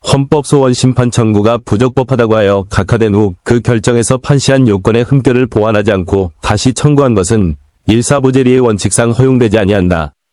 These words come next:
이 번은 당연히 맞는 문장입니다. 삼 번을 보겠습니다. 헌법재판소법은 권한쟁의 심판과 헌법 소원 심판과는 달리 정당 해산 심판에 관하여는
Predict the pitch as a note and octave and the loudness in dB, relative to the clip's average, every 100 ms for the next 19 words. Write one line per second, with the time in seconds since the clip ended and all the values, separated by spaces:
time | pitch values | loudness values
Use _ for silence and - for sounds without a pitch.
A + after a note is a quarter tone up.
0 | _ _ _ G#2 A#2 B2+ B2+ F#2 D2+ - | _ _ _ 0 2 2 2 0 -2 -2
1 | G#2+ A2+ B2+ C#3 G2 G#2+ C3 B2+ A#2+ A#2+ | 0 2 2 2 2 2 2 2 2 2
2 | B2 G2 F2 D#2 - _ _ _ _ _ | 2 0 -2 -4 -10 _ _ _ _ _
3 | - - D3+ D3+ D#3 D#3 C3 A#2+ A2+ A2 | -10 -2 0 2 2 2 2 0 0 0
4 | F#2+ F#2+ F2+ - _ _ _ _ - C3+ | 0 -2 -4 -10 _ _ _ _ -4 -2
5 | C3 C#3+ C#3 C3+ C3+ B2+ A2+ A#2+ A#2 A#2+ | 0 0 0 0 0 0 0 0 2 0
6 | F#2 G2 A2+ C3 C3 B2+ A2+ A#2+ A#2 G#2+ | 0 0 2 2 2 2 0 0 0 0
7 | G#2 A#2 C#3+ C#3 D3 - C3+ A#2+ - B2 | 0 0 -2 0 -2 0 0 0 0 0
8 | B2 A2 G2+ G#2+ A2 F#2 F#2+ E2 D2 _ | 0 0 2 0 0 0 0 0 -4 _
9 | _ - A#2+ B2 C3 C#3 C3 C3+ - B2 | _ -2 0 2 2 2 0 0 0 0
10 | A#2+ B2 A#2+ G#2+ G#2 F#2+ G#2+ F#2 D2+ | 0 0 0 0 0 2 2 0 -4